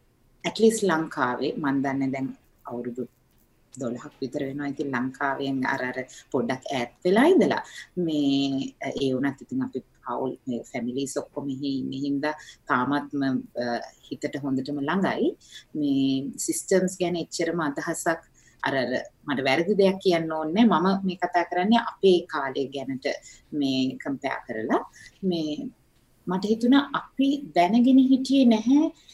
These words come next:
මේ, ආ, මේ, මේ තියෙන ස්ටෑන්ඩඩ් දේවල් වලට අමතරව තව ගොඩාක් ඉන්ට්‍රෙස්ටිං දේවල් කරන්න පුළුවන් කියලා. මේ මට හිතුණා එහෙම දැනගෙන හිටියා නම්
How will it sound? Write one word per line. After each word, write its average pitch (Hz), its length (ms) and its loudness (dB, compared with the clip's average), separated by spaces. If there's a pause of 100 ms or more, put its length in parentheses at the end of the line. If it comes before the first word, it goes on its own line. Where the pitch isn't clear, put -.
(160)
මේ, 190 200 4
ආ, 170 160 2
මේ, 180 260 2
මේ 208 180 -2
තියෙන 226 220 6
ස්ටෑන්ඩඩ් 233 680 2
දේවල් 226 360 6
වලට 233 220 0
අමතරව 233 520 0 (1080)
තව 240 220 2
ගොඩාක් 226 360 4 (160)
ඉන්ට්‍රෙස්ටිං 214 680 2
දේවල් 127 280 -2
කරන්න 131 400 -4
පුළුවන් 127 440 -6
කියලා. - 340 -8 (400)
මේ 156 240 -2
මට 180 220 0
හිතුණා 233 400 4
එහෙම 226 340 4
දැනගෙන 202 420 4
හිටියා 254 540 2
නම් 277 260 6